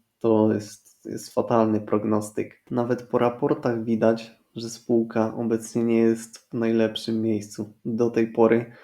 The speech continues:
notowała dynamiczny wzrost liczby klientów, mm, na swoim głównym produkcie. Teraz widać jej spadek. Jest już to około dwa tysiące osób, które przestały korzystać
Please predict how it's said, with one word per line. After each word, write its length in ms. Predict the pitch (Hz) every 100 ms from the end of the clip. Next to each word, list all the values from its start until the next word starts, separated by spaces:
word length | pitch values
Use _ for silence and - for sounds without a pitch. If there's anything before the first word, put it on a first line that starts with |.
| - _ -
notowała 540 | 113 117 117 113 113
dynamiczny 640 | 117 117 117 120 120 - 113
wzrost 500 | 117 113 113 113 -
liczby 380 | 117 113 113 113
klientów, 800 | 123 117 110 107 107 120 - _ _ _ _ _ _ _ _ _ _ - -
mm, 360 | 117 117 117
na 100 | 117
swoim 420 | 113 - 117 113
głównym 400 | 113 120 117 117
produkcie. 760 | 113 117 113 107 107 113 120 - _ - -
Teraz 320 | - 113 113
widać 420 | 113 117 110 110 113
jej 120 | 110
spadek. 680 | 110 - 113 107 - - -
Jest 300 | - 113 107
już 200 | - -
to 420 | - 110 110 107 - -
około 640 | 127 - 110 107 110 - _
dwa 160 | 139 117
tysiące 760 | - 110 113 110 107 110 107 - _ _ _ _ _ _ - _
osób, 340 | 120 117 117
które 320 | - - 110 110
przestały 460 | - - 113 110
korzystać 840 | 107 120 117 110 - 104 104 -